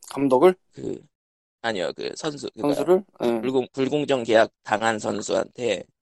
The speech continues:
Speaker 2: 일단 연봉을 이천사십만 원 주고 뭐 이탈 시 벌금 오천만 원? 뭐
Speaker 1: 그러니까 이런 거는 라이엇에서 할 게
Speaker 2: 질-,
Speaker 1: 아니고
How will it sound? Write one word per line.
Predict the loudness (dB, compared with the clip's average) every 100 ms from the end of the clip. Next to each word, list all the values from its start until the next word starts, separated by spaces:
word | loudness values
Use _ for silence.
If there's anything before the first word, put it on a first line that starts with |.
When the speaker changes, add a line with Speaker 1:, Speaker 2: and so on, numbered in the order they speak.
| _ _
Speaker 2:
일단 | -10 -2 0 0 0
연봉을 | -2 0 0 0
이천사십만 | -2 -2 -2 -4 -4 -6 -6
원 | -6
주고 | -8 -10 -6 -6
뭐 | -6 -8 -10 -10 -16 -16 -20 _
이탈 | -12 -6 0 2 2
시 | -2 -4
벌금 | 0 -2 -2 -6
오천만 | -6 -6 -6 -4 -4
원? | -6 -8 _ _ _ _ _ _ _ -20 _ _ _ -20 -20 -16 -16 -14 -14 -4
뭐 | 4
Speaker 1:
그러니까 | 6 8
이런 | 8 10
거는 | 10 10 8 6 2
라이엇에서 | 6 6 6 2 0 0
할 | -2
게 | -2
Speaker 2:
질-, | -2
Speaker 1:
아니고 | -2 -6